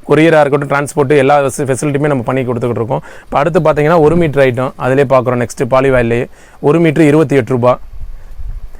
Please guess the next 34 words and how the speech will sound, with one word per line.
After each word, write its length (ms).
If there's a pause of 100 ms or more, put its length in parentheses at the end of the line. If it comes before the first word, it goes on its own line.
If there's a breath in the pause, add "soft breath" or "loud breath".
(120)
இதுலேருந்து 340
ரக 300
வாரியா 120
ரெண்டு, 200
மூணு 160
ரகம் 180
இருக்கு. 340
எல்லாமே 380
நான் 140
காமிச்சேன்னா, 420 (100)
வீடியோல 360
காமிக்க 240
முடியாது. 500 (100)
அதனால 280
ஒண்ணு 260
ஒண்ணா 140
காமிச்சுக்கிட்டு 480
இருக்கேன், 300
பாருங்க. 380 (720 soft breath)
இது 100
ஃபுல்லா 240
பாலிவேல் 380
ஐட்டம் 220
முடிஞ்சிருச்சு. 440 (300 loud breath)
நெக்ஸ்ட் 280
பாத்தீங்கன்னா, 500
ஸ்பன் 600
மெட்டீரியல். 520 (160)
ஸ்பன் 320
மெட்டீரியல் 380
பாத்தீங்கன்னா, 260
இது 100
ஃபுல்லா 260
ராம்நாடு, 360